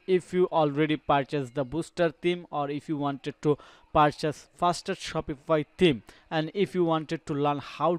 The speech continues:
to design or build your Shopify store without any developer,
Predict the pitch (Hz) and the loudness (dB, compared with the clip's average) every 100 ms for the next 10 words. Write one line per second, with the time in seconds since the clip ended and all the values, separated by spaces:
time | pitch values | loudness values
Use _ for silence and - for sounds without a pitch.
0 | - 185 156 156 131 147 139 143 135 117 | -2 -4 -2 -6 -2 -4 -2 -4 -6 -2
1 | 143 143 - 151 139 - 135 131 139 135 | -2 -2 -4 -6 -6 -10 -12 -8 -6 -6
2 | - - 160 156 - - - 151 160 180 | -6 2 4 4 -2 -20 -4 -2 2 2
3 | 175 156 139 131 156 143 131 120 - 185 | 2 0 -2 0 2 2 0 -2 -2 -4